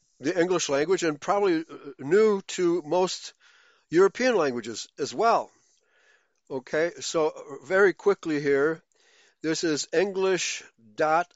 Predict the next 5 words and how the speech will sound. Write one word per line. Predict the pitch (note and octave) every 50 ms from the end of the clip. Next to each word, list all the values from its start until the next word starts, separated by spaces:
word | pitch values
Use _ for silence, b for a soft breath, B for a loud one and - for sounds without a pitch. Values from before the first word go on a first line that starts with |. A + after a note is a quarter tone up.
| _ -
stack | - - - - - F3+ F#3 G3 F#3 -
exchange | F#3 E3 - - - - - E3+ E3+ E3 D#3+ C#3 - -
dot | - - D3+ D3 C#3+ - _
com | - - F3+ F3+ D#3+ D3+ C3+
questions. | - - - - - F#3+ G3 F3+ - - - - - - B2 A#2 A#2 A#2 B2+ C#3 D#3+ F#3 G#3+ - - - - - -